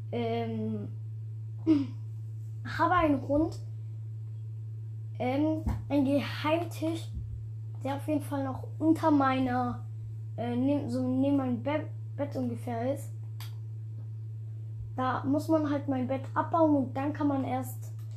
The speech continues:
drauf zugreifen. Was ich sehr, sehr geil find. Äh, mein Bruder hat hier auch Haustiere. Bro, hier ist einmal random Hund kurz in mein Haus.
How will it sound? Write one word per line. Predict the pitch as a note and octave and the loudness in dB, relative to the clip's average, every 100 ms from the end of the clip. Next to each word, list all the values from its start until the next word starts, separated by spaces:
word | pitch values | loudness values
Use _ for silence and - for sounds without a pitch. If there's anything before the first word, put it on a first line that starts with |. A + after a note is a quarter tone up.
| - - - | -8 -8 -6
drauf | B3 A#3+ A#3+ - - | 0 0 0 -8 -8
zugreifen. | - C#4 - A3+ G#3+ G#3 A#3 - - C#4+ E4 - - - - - - - - - - - - | -4 -4 -4 -6 -4 0 0 0 2 2 2 -4 -8 -8 -8 -8 -8 -8 -10 -8 -8 -8 -8
Was | C4 C#4+ | -4 -2
ich | B3 | -2
sehr, | A#3+ B3+ | 0 0
sehr | B3 - - | 0 -4 -6
geil | - G#3+ A#3+ | -2 -2 -2
find. | D4+ D#4+ - - - - - - | 0 -2 -2 -8 -8 -8 -10 -4
Äh, | G#3+ | 0
mein | A3+ A#3 | 2 0
Bruder | A3+ C4 C4+ | 0 0 0
hat | B3 | -2
hier | - A3+ | -4 -4
auch | - - - - - - - - - - - - - - - - | -2 -4 -4 -8 -8 -8 -8 -8 -8 -8 -8 -8 -8 -8 -8 -4
Haustiere. | C4+ C#4+ - - - - C#4 C#4+ D4 C#4 | 0 0 -2 -8 -8 -4 -2 -2 0 -2
Bro, | A#3 C#4+ | 2 4
hier | C4 C#4 | 4 2
ist | - - - - - | 0 -8 -10 -8 0
einmal | C#4+ C#4 | 2 4
random | C4+ C#4 C#4+ C4+ | 2 4 4 6
Hund | C#4+ C#4+ | 4 2
kurz | B3+ A3+ | 0 -2
in | B3+ | 0
mein | A#3+ A#3+ | 0 0
Haus. | A3+ B3+ - | -2 -2 -4